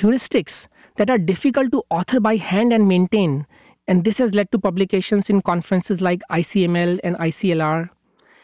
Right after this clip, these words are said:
Since all of this work falls under the broad space of A I,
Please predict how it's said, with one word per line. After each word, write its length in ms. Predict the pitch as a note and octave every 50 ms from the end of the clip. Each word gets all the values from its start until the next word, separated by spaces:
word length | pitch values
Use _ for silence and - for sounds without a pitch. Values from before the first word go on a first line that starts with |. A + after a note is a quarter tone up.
| _ _ - _ _ _ _
Since 240 | - - A#3+ B3 -
all 160 | A3 A3 C#4
of 100 | E4 D4+
this 220 | A3+ C4 A#3+ - -
work 180 | A#3+ A#3+ A3+
falls 300 | - - G#3 G3 A3 A3 -
under 180 | G#3+ G#3+ G#3+ G#3+
the 80 | G#3+
broad 380 | G3 D#3 D3 D3 E3+ G3+ A3 A3+
space 300 | - - - G#3 G3 -
of 140 | A3 F3+ - -
A 160 | E3+ E3 F3
I, 320 | F#3 G3 F#3+ D#3+ D3+ -